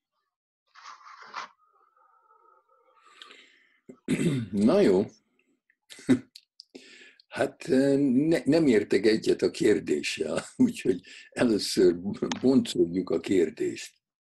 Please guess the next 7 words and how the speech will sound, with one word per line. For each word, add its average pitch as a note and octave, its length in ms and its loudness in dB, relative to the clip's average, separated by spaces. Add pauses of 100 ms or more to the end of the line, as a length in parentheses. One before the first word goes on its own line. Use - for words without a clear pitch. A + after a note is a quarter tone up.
(800)
Em, G2 720 0 (220)
<clears throat> C3 580 -2
azt D#3 240 -4
mondod, F#2+ 760 2 (280)
em, F#2+ 340 -4 (1400)
hogy, G2 600 0
eh, G2+ 480 0